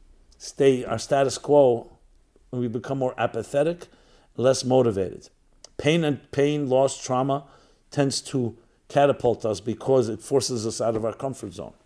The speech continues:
But the idea is the same. You can make a commitment to something that's beyond just the rational structures. That's where you see people have that conviction, that revolutionary spirit. The Wright brothers. I always think about this.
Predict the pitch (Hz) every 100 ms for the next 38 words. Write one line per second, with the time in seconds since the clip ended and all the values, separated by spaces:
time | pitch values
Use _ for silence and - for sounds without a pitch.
0 | _ _ _ _ _ - 147 170 160 208
1 | 240 208 180 156 165 208 220 - _ _
2 | _ _ _ _ 139 147 - 196 196 175
3 | 170 143 151 143 185 151 123 110 - 107
4 | - 131 - _ _ _ _ 147 147 -
5 | 165 175 254 262 190 160 156 147 175 -
6 | - 143 - - 135 - - - - -
7 | - _ - 151 180 175 156 131 170 135
8 | 147 143 127 123 117 117 - 113 92 180
9 | - - - _ - - - - _ _
10 | _ - 117 131 135 131 147 170 156 151
11 | 131 - - 139 90 - - - _ -
12 | 143 165 185 120 117 95 - - - _
13 | _ _ _ - 170 214 196 202 156 120
14 | 90 - -